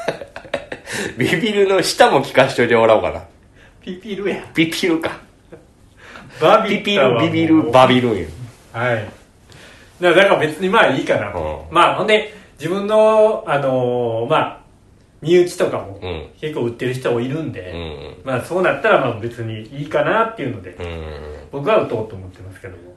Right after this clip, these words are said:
Speaker 1: なるほどね。
Speaker 2: 大村さんは？
Speaker 1: じゃあ、俺もその、まあ、僕も別に、僕正直どっちでもいいんですけど、
Speaker 2: うん。
Speaker 1: なんか一個すごい思ってんのが、その、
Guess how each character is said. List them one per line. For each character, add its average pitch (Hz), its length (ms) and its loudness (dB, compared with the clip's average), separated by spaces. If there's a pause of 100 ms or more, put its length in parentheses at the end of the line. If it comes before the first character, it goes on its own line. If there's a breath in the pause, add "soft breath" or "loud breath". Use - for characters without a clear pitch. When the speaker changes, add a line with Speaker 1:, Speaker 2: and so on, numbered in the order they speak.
(100)
Speaker 1:
な 82 80 -14
る 73 80 -16
ほ 76 260 -20
ど 82 60 -16
ね。 90 80 -10
Speaker 2:
大 120 60 -6
村 123 140 -4
さ 110 140 -10
ん 98 100 -10
は？ 92 100 -14 (440)
Speaker 1:
じ 110 100 -2
ゃ - 20 2
あ、 101 60 2
俺 113 120 0
も 123 220 2
そ 165 120 2
の、 165 60 0
ま 165 120 8
あ、 - 20 10
僕 151 220 0
も 175 100 2
別 143 180 -2
に、 156 320 -2
僕 - 240 0
正 202 140 2
直 - 160 -4
ど 113 100 2
っ 110 40 -2
ち 120 100 -8
で 180 60 4
も 185 100 4
い 117 40 0
い 110 40 -2
ん 104 40 -2
で 92 40 -6
す - 80 -14
け 87 80 -8
ど、 87 420 -6
Speaker 2:
う 113 60 -12
ん。 110 220 -10
Speaker 1:
な 156 80 0
ん - 20 -6
か 127 160 0
一 269 240 -4
個 - 80 -2
す - 180 -4
ご 180 120 4
い - 20 6
思 113 200 2
っ - 60 -8
て 120 120 0
ん 113 80 -2
の 85 100 -2
が、 87 360 -2 (1200 soft breath)
そ 131 120 0
の、 117 320 0